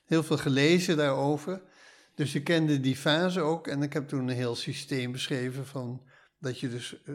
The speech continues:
gemeenschapsgewijs en groepsgericht en wanneer je de educatie moest doen, de processen die plaatsvonden, de informatievoorziening, et cetera. Dat had ik allemaal al opgeschreven. En toen de Bijlmerramp plaatsvond, vlakbij het A M C,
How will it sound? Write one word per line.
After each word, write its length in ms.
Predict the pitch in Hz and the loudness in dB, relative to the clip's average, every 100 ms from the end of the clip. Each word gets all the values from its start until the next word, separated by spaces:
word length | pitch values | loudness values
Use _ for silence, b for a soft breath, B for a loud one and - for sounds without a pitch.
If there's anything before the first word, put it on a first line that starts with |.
| 143 | -14
gemeenschapsgewijs 1300 | - - 131 135 151 147 143 - 147 131 131 131 135 | -16 -4 0 2 2 2 -2 -4 -4 0 0 0 -2
en 200 | 139 123 | -8 -6
groepsgericht 1000 | - 151 151 - 156 139 139 143 - - B B B B | -2 -2 -2 -4 -2 2 2 0 -4 -14 B B B B
en 160 | - 123 | -8 -4
wanneer 400 | 123 120 117 117 | -2 -2 -2 -4
je 60 | |
de 80 | 117 | -6
educatie 800 | 127 123 120 - 151 156 156 156 | -8 -6 -6 -2 2 2 0 0
moest 280 | 139 139 - | 2 0 2
doen, 460 | 147 147 143 151 B B B | 4 4 2 -6 B B B
de 140 | 127 | -16
processen 600 | 120 135 - 160 143 151 | -10 -8 -2 0 0 0
die 120 | 139 | -2
plaatsvonden, 720 | 139 147 139 139 - 135 131 117 | -2 0 0 -2 -4 -2 -2 -4
de 80 | |
informatievoorziening, 960 | 117 117 147 143 151 147 - 139 143 139 | -8 -8 -4 -2 -2 -4 -8 -4 -2 -2
et 160 | 139 - | -6 -6
cetera. 240 | 143 135 B B B B | -6 -6 B B B B
Dat 180 | - 156 | -2 2
had 160 | 180 170 | 2 0
ik 100 | 170 | 0
allemaal 260 | 165 170 | 0 2
al 160 | 143 151 | 2 2
opgeschreven. 720 | 202 - - - 139 127 156 | -2 -4 -6 -4 -2 -2 -2
En 140 | 160 151 | -4 0
toen 200 | 175 139 | 0 2
de 80 | |
Bijlmerramp 640 | 127 170 175 139 139 131 - | 2 2 4 2 2 -2 0
plaatsvond, 600 | 160 185 214 - 117 - | 0 0 0 -4 -6 -6
vlakbij 380 | - 139 131 120 | -4 -4 -2 -4
het 100 | 120 | -4
A 180 | 120 120 | -6 -8
M 20 | |
C, 460 | - 160 147 120 | -8 -4 -4 -4